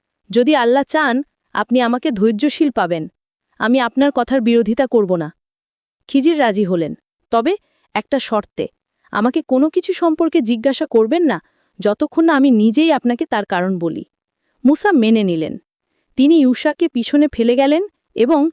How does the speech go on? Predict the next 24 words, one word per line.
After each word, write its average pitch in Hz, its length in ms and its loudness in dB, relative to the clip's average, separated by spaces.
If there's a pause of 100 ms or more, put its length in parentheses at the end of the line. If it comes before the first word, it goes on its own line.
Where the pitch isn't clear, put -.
(220)
তারা 240 240 0
দুজনে 254 360 0
তাদের 269 260 -2
যাত্রা 220 360 -2
শুরু 202 260 -2
করলেন, 160 360 -4 (380)
কোরআনে 247 340 2
উল্লেখিত 247 480 0
সেই 349 220 0
বিখ্যাত - 420 -4
যাত্রা। 185 420 -6 (680)
প্রথম 302 360 0
ঘটনাটি 349 480 0
ঘটেছিল 247 540 0 (300)
নৌকা 294 340 2
ভ্রমণের 196 380 -2
সময়। - 360 -8 (600)
তারা 247 220 0
গরিব 240 380 2
মানুষের 339 460 2
মালিকানাধীন 294 680 2
একটি 330 200 -2
নৌকায় 254 360 2
উঠলেন, 277 500 0